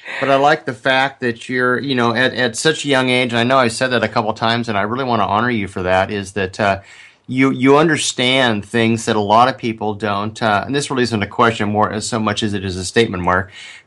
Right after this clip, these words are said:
but, um, you understand, uh, so many more things at, at such a, uh,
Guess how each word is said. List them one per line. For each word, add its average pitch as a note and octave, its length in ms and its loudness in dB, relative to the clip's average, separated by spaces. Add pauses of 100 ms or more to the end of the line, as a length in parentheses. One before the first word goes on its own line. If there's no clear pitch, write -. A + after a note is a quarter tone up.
but, A#2 280 0
um, G#2+ 380 2 (600)
you B2 180 0
understand, A#2+ 800 0
uh, A2 180 -2
so B2+ 220 -4
many B2 220 0
more A2 640 2
things A#2+ 560 0
at, A2 360 0
at A2+ 300 0
such A#2+ 340 -4
a, G#2+ 100 0
uh, G2+ 840 -10